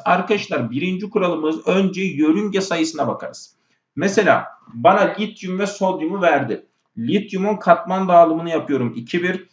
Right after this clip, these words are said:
Sodyumun katman dağılımını yapıyorum iki sekiz bir.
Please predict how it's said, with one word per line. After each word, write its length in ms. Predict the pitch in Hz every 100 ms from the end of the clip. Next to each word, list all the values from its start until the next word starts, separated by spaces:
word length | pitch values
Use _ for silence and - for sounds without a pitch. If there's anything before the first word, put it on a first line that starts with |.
| _ _
Sodyumun 680 | - - 170 175 180 175 160
katman 480 | 165 156 156 160 147
dağılımını 400 | 135 135 139 139
yapıyorum 460 | 127 127 113 104 -
iki 200 | - 185
sekiz 400 | 196 190 196 185
bir. 280 | 196 196